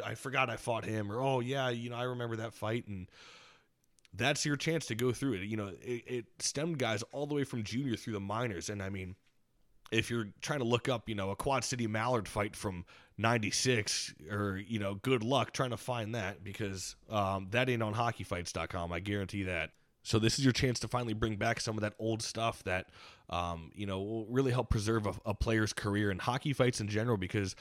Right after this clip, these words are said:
of course, now all the new shit will be on Hockey Fights. But like I said, how are you gonna find an old, you know, Thunder Bay game or, like, a Madison Monsters? Um, apparently I'm in a really Colonial League mood, just throwing all these names out. But,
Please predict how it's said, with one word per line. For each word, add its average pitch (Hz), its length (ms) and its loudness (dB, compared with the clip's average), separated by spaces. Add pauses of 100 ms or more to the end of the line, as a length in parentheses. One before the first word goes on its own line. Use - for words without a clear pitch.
(260)
of 151 140 6
course, 160 260 2
now 180 140 4
all 165 140 8
the 139 80 6
new 117 180 6
shit 107 240 4
will 92 80 0
be 95 140 4
on 90 100 0
Hockey 87 320 0
Fights. 101 380 -2
But 101 160 -2
like 120 160 -2
I 117 80 2
said, 123 240 2
how 110 80 0
are 113 80 0
you 110 140 0
gonna 104 120 -2
find 113 320 0
an 98 80 -2
old, 101 320 -2
you 107 100 -4
know, 95 140 0
Thunder 110 400 0
Bay 104 320 6
game 92 400 -2
or, 85 40 -2
like, 82 120 -4
a 101 60 -2
Madison 107 440 0
Monsters? 95 640 -2
Um, 78 220 -10 (160)
apparently 135 240 2
I'm 101 60 -2
in 101 60 -2
a 98 60 0
really 101 160 0
Colonial 92 400 -4
League 78 220 -8
mood, 78 240 -6 (300)
just - 180 0
throwing 98 180 4
all 101 60 0
these 95 180 0
names 92 300 -2
out. 80 240 -2
But, 87 180 0